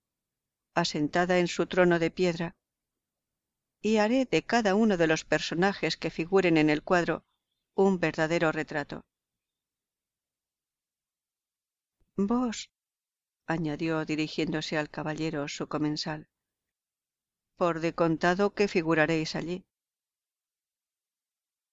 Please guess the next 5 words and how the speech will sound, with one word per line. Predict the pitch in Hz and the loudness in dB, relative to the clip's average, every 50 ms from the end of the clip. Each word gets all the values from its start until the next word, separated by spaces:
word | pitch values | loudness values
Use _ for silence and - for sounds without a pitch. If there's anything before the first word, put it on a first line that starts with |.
| _ - | _ -4
Afortunadamente, | 220 226 220 - 233 220 220 - 220 220 240 262 254 247 233 240 247 240 233 - - 240 - - _ _ _ _ _ _ _ _ _ _ _ _ _ _ _ _ _ _ _ _ | -4 -4 -2 -2 -6 -6 -4 -2 0 2 4 4 4 4 4 4 4 4 2 0 -2 -4 -4 -4 _ _ _ _ _ _ _ _ _ _ _ _ _ _ _ _ _ _ _ _
siguió | - - - - 147 139 165 170 156 151 | -14 -12 -8 -8 -8 -6 -4 -4 -4 -4
diciendo | - - 151 - - 165 156 160 147 147 143 _ | -4 -6 -10 -8 -6 -6 -4 -4 -4 -6 -6 _
con | - 151 151 160 | -6 -4 -4 -2
ironía | 156 151 156 147 143 147 147 - - | -2 -2 -2 -2 -2 -2 -2 -4 -6